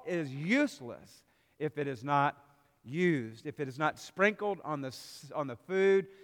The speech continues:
that is designed to go on. Neither can we influence others if we do not do the good works that we are called to do, that God has planned for us to do.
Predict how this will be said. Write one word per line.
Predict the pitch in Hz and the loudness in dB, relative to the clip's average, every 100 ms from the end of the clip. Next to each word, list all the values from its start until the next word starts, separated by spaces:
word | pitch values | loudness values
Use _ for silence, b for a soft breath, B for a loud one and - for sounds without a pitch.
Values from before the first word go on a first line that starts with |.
| B B | B B
that | 139 | -2
is | 143 120 | 0 -4
designed | 131 113 151 151 143 139 - b _ | -10 2 8 8 6 -2 -14 b _
to | 147 | -8
go | 135 139 | 0 0
on. | 120 110 92 - _ _ _ _ _ _ _ | -2 -8 -14 -20 _ _ _ _ _ _ _
Neither | 156 180 214 | 6 8 8
can | 220 226 185 | 6 4 4
we | 175 170 | 4 4
influence | 175 185 208 202 208 - | 0 -2 -2 0 -2 4
others | 151 151 151 151 143 b b b | 8 8 6 -2 -6 b b b
if | - 160 | -2 0
we | 170 185 180 - 131 | 2 2 0 -4 -6
do | 135 226 | 0 2
not | 220 214 175 | 6 6 6
do | 160 160 156 | 0 2 2
the | 165 139 | 0 -2
good | 135 196 190 | 2 2 2
works | 156 151 - - | 2 2 0 -12
that | 147 147 | -6 -4
we | 156 156 | -2 -2
are | 147 | -2
called | - 160 160 160 160 151 - - | -4 2 6 6 4 -2 -18 -12
to | 160 | -8
do, | 147 143 | -4 -4
that | 131 | -4
God | 143 143 | 2 2
has | 139 135 | 2 -8
planned | - 180 208 | -6 -2 -2
for | - 170 | -2 -4
us | 160 - | -4 -8
to | 165 | -8
do. | 156 156 120 | -4 -4 -6